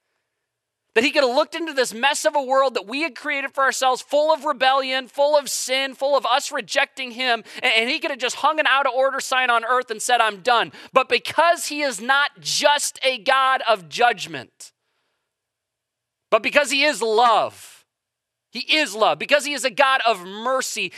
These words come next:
he chose to get involved.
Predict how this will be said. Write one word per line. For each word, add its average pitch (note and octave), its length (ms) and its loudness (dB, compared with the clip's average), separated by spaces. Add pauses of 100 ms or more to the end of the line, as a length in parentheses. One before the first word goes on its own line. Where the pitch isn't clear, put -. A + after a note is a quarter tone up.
(140)
he C4 220 0
chose F3 1200 -2
to A#3 100 -2
get A3 160 0
involved. F#3+ 720 -2